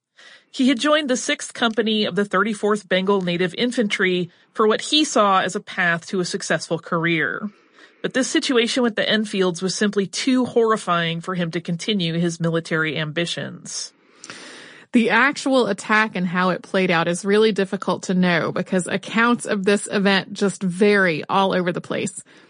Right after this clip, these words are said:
Speaker 2: Pondy may have tried to get several other men in the company to revolt with him, and he may have first refused to use the Enfield rifle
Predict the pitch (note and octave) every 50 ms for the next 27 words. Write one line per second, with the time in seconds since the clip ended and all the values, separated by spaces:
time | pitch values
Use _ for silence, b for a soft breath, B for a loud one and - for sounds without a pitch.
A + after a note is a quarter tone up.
0 | b b b - - - C4 B3+ C4+ C#4 D4+ D4+ C#4+ C4+ C4 C4+ C4 A#3+ - -
1 | A#3 A3 A3 A3 G#3+ G3+ - G#3 F3+ G3+ - - - - - A3 G#3+ G#3 G#3 A3
2 | G#3+ G3+ - - G3+ F#3+ G3+ G3+ F#3+ F#3+ G3 G3+ G3+ G3 - - - C4 D#4+ F4+
3 | G4 - - C4+ C4 B3 A#3 B3+ A#3+ A#3 A3+ A3 - A3 G#3 G#3 G#3 F#3+ G3+ F#3+
4 | F#3+ F3 - F#3 F3+ G3+ G#3+ A3 - - A3+ G#3 G3+ G3 F#3+ F#3 F#3 F#3 F#3 -
5 | E3+ G#3+ G#3+ A#3 A#3+ A#3+ B3+ C4+ C#4+ D#4+ D#4 D#4 C#4 - - - C4 C4+ C#4+ -
6 | - - B3+ B3+ - - A#3 A#3 A#3 A#3 A3+ - - A3+ G#3 G#3 A#3+ D4 E4+ F#4+
7 | F#4 - D#4 C#4 C4 B3+ B3 A#3+ - B3 A3+ G3+ G3 F#3+ F#3+ G3+ - G3+ F#3+ F#3